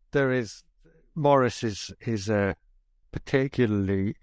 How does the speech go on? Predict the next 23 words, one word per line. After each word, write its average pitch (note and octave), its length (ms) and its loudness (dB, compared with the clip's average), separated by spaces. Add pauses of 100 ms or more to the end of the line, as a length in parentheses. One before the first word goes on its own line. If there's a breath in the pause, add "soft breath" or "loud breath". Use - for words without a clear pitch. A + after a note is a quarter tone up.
idiotic G#2+ 640 -2
in G#2 140 -4
this G#2 180 -6
episode. G2+ 640 -6 (540)
But C3 140 -2
I F3 80 8
don't E3+ 200 -4
quite D3+ 360 0 (300)
think, C#3 560 -2 (460)
I B2+ 80 -6
think F#3 240 -2
this D3+ 220 -2
is B2+ 120 -2
not C#3 320 0
a, - 40 -6 (200)
this C#3+ 220 -2
is A#2+ 60 -6
not C#3 140 2
a - 40 0
Morris A#2+ 340 2
criticism. G2 680 -6
It's - 300 -8
a G2+ 240 -2